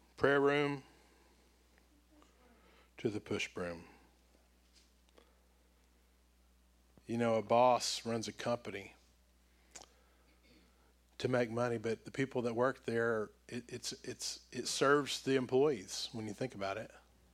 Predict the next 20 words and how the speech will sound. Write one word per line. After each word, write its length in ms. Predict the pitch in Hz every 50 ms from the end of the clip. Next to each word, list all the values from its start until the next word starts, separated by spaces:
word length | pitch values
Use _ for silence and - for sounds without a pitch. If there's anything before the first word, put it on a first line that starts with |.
| _ _ _ _ _ _ _ _ _ _ _ _ _ _ _ _ _ _ _ _ _ _ _ _ _ _ _ _ _ _ _ _ _ _ _ _ -
They 100 | 113 117
get 160 | 117 127 120
to 100 | - 110
work, 380 | 104 104 107 113 139 156 - - - - - - _ _
make 160 | - 110 110
money, 420 | 107 104 104 110 120 139 160 175 - - _ _ _ _ _ _ _ _ _ _ _ _ _ _ _ _ _ _ _
and 100 | - 113
able 160 | 120 123 127
to 60 | 120 107
feed 220 | - 131 139 131
their 100 | 135 123
family. 380 | - - 160 175 151 98 92 - - - _ _ _ _ _ _ _ - - - _ _ _ _ _ _ _ _ _ _ _ _ _ _ _ _ _ _ _ _ _ _ _ _ _ _ _ _ _ _ _ _ _ _ _ _ _ _ _ _ _ _ _ _ _ -
A 20 |
husband 520 | - 113 113 120 131 - - 147 160 180 185 - - - _ _ _ _ _ _ _ _ _ _ _ _ _
serves 460 | - - - 131 127 127 123 117 -
the 80 | - 120
needs 320 | 113 117 120 123 120 113
of 80 | 120 110
his 180 | 107 107 98 104
wife, 520 | 104 110 120 127 139 147 147 - - -